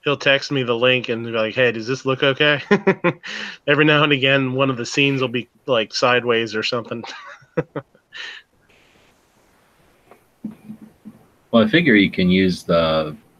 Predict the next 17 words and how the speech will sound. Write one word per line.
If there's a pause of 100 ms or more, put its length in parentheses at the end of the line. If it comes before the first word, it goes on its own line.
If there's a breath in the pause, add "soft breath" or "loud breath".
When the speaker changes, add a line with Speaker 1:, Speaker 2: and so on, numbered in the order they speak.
Speaker 2:
you
know,
the (200)
tactile
way
to (200)
tell
which, (160)
you
know, (1080)
which
way
a
horse
is
or
whatever.